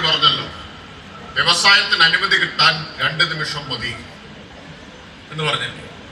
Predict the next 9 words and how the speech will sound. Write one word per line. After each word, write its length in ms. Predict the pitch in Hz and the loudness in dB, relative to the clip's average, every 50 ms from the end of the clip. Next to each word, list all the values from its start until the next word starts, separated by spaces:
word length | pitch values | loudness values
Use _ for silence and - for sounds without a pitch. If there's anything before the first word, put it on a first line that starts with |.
| - - - - - - - - - - - - - - - - - - | -16 -16 -16 -16 -16 -16 -16 -16 -16 -16 -16 -16 -16 -16 -16 -16 -6 -2
വ്യവസായത്തിന് 640 | - - - - - - - - - - - 1077 1077 1077 | 0 2 2 4 6 8 8 8 8 8 6 6 6 6
അനുമതി 280 | - - - - - - - | 6 6 4 4 4 4 4
കിട്ടാൻ 300 | - - - - - 1077 1077 1077 1077 | 2 0 2 4 4 6 6 6 6
രണ്ട് 180 | 1077 1077 - - - | 6 4 2 -2 0
ദിവസ-, 300 | - - - - - - - 160 160 - - | 0 0 -2 -2 -4 -8 -10 -10 -10 -8 -6
നിമിഷം 320 | 190 170 175 - 180 190 185 - | -6 -4 -4 -4 -4 -4 0 0
മതി 220 | 160 160 170 190 - 180 180 - - | 2 2 4 2 2 2 0 0 0
എന്ന 140 | 160 175 175 - | 0 0 -2 -2
സ്ഥിതി 240 | - - 160 180 | -4 -6 -4 -4